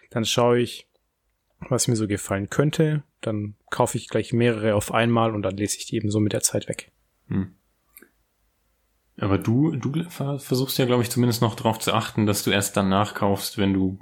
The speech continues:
Speaker 2: zumindest wieder ein paar geschafft hast.
Speaker 1: Ja, also ich versuch immer mal wieder ein bisschen was erst wegzulesen, weil sonst habe ich
Speaker 2: Hm.
Speaker 1: wirklich so zehn Bücher auf einmal und ich kann es dann auch nicht mehr genießen.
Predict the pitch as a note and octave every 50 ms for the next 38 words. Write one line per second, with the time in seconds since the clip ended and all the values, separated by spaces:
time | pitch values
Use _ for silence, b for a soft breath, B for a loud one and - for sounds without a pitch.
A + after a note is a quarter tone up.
0 | - _ - - - F#2 F#2+ F#2+ F#2+ F2+ F2+ - - - G2 F2+ F2 - - F#2+
1 | F#2+ F2 F2 E2+ - F#2+ F2+ F2 F2 - - F#2+ - - - - - - - _
2 | _ _ _ _ _ _ _ _ _ _ _ _ _ _ _ _ _ _ _ _
3 | _ _ _ - - C3 A#2+ - - _ - C3 C3 A#2+ B2+ C3 C3 C3 - -
4 | - - - - - - B2 A#2+ B2+ A#2+ - - C#3 B2+ B2+ B2 A#2+ A#2+ A#2 A#2+
5 | A#2+ A2 A2 A2+ A2+ B2+ A#2 G2+ - - - - A#2+ A#2 A2+ A2 - - - -
6 | B2 A#2 A2 - - B2 A2+ - - - - G#2+ A2 A2 A2 - - A#2 A2+ A2+
7 | A2+ G#2 A2 G#2+ G#2 - - A2+ G#2+ - A2 G#2 G#2+ - - A#2+ G#2 A#2+ A2+ -
8 | - - - - A2+ A2 A2 - b b b b b b b b _ _ _ _
9 | _ _ _ - - - - - A#2+ B2+ C#3+ D3+ C3+ B2 D3 - - C#3 B2 -
10 | - B2 A#2+ C3 C#3+ D3 C#3+ C#3 C3+ G#3+ G#3+ B2 A#2+ A#2+ - B2 - - - -
11 | - C3+ C#3 - - C3+ B2+ - - C3 C3 - C3+ B2 A2+ - - A#2 A2+ A2+
12 | A#2 B2 C#3 B2+ - A#2 G#2+ F#2+ F#2 G2